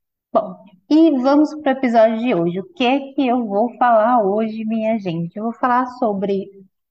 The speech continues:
problemas, sobre, sabe aquele, aquela situação, abacaxi, sabe aquele termo, tipo assim, "eu tô com abacaxi na mão pra descascar"? É sobre isso que a gente vai falar hoje, sabe? Sobre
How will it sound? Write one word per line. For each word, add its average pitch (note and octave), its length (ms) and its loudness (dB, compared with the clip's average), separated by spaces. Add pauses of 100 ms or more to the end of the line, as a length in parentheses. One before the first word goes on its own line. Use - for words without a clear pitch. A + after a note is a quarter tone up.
problemas, F#3+ 840 0 (280)
sobre, A#3 420 -4 (1500)
sabe D4 160 -2
aquele, C4 360 -2
aquela B3 340 -2
situação, B3 580 -2
abacaxi, A3+ 760 -4
sabe A3 280 -2
aquele A3+ 280 -4
termo, G3+ 280 -4
tipo G3+ 160 -10
assim, G3+ 140 -6
"eu G3 80 -4
tô A3+ 120 -4
com A#3 120 -4
abacaxi G#3+ 460 -4
na G#3 100 -4
mão G3+ 160 -6
pra G3 140 -6
descascar"? F#3+ 760 -6
É A#3 80 0
sobre B3+ 460 -2
isso B3 140 -8
que B3 60 -8
a A3+ 40 -6
gente A#3 140 -8
vai A3+ 140 -2
falar A3 320 2
hoje, F3 260 -6
sabe? F#3 220 -10
Sobre G#3 420 -6